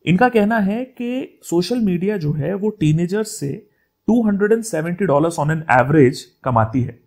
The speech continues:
जिसका इक्विवेलेंट आईएनआर है लगभग बीस इक्कीस हजार रुपए। तो वहां पर कुछ बच्चे आए हुए थे जिन्होंने अपनी टी-शर्ट पे लिखा था,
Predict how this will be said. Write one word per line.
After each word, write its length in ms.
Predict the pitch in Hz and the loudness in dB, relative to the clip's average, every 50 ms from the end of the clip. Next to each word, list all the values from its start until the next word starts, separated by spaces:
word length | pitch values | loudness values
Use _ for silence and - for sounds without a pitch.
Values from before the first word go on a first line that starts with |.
| _ _ | _ _
जिसका 380 | 120 139 156 156 - 226 233 226 - | 2 2 2 2 6 4 6 8 6
इक्विवेलेंट 540 | 165 165 - 190 185 190 208 214 220 - - | 6 6 6 2 2 2 -2 -4 -4 0 4
आईएनआर 440 | 143 139 147 170 185 185 190 185 175 | 6 6 6 6 4 2 2 0 2
है 120 | 175 196 | 2 4
लगभग 300 | 214 196 180 156 170 208 | 4 4 2 2 2 2
बीस 280 | 190 151 151 175 170 175 | 2 2 2 0 0 -2
इक्कीस 260 | 160 - 175 160 160 - | -6 -2 -2 -2 -2 -2
हजार 240 | 117 117 113 104 110 | 2 4 4 4 4
रुपए। 200 | 110 - - - _ _ _ _ - | 0 -10 -14 -20 _ _ _ _ 2
तो 80 | 214 | 4
वहां 240 | 190 170 160 180 190 196 | 4 4 4 4 4 4
पर 80 | 240 247 | 4 2
कुछ 200 | 247 - 262 - 165 | 2 0 -4 -2 2
बच्चे 320 | 147 180 180 - - 247 | 0 0 0 2 0 2
आए 140 | 233 214 202 | 4 4 4
हुए 180 | 196 196 196 | 2 0 -2
थे 160 | 185 190 247 254 | 0 0 -2 0
जिन्होंने 340 | 202 185 180 185 196 208 | 0 0 0 0 2 0
अपनी 200 | 214 208 208 220 | 0 -2 -2 -6
टी-शर्ट 380 | 214 208 170 165 - 214 208 208 | -4 -4 -4 -2 -2 -4 -4 -2
पे 80 | - 214 | -2 -2
लिखा 260 | 202 175 - 170 170 | -2 -2 -2 -2 -2
था, 400 | 165 170 180 196 233 262 - | -2 0 0 0 0 -2 -6